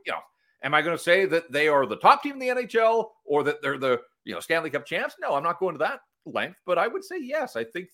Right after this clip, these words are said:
thirty games into this now that they have proven themselves to be one of the top teams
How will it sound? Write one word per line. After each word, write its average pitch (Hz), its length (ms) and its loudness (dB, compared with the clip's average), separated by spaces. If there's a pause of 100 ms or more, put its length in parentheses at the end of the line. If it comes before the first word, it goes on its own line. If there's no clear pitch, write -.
(120)
thirty 214 280 -6
games 180 300 -8
into 302 160 -10
this 123 240 -8
now 107 400 -4 (340)
that 127 240 -12
they 151 200 -4
have 143 320 -2
proven 233 280 -10
themselves 135 420 -4
to 143 80 -10
be 110 180 -10
one 117 300 -6
of 143 180 -8
the 120 120 -10
top 117 280 -2
teams 117 400 -12